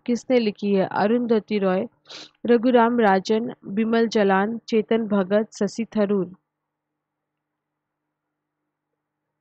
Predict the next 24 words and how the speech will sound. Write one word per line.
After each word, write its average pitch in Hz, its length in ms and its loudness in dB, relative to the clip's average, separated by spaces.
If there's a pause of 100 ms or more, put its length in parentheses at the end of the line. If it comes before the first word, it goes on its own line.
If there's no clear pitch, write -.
(1600)
बिमल 254 340 2
जलान 220 400 4
की 226 140 -4
किताब 196 360 0
है 190 120 2
ये, 175 160 -4 (680)
ठीक 226 180 -4
है, 240 100 -4 (180)
याद 196 160 4
रखेंगे। 208 400 -2 (480)
चलिए, - 260 -8 (1700)
ओके 226 340 0
आशीष 214 400 0
यादव 202 280 0
जी, 214 220 -4
don't 196 300 -4
be 208 60 -2
worry, 190 340 -2
कोई 196 160 -2
दिक्कत 185 340 -8
नहीं 190 140 -6
है, 190 120 -6
don't 196 240 -2
be 208 60 -2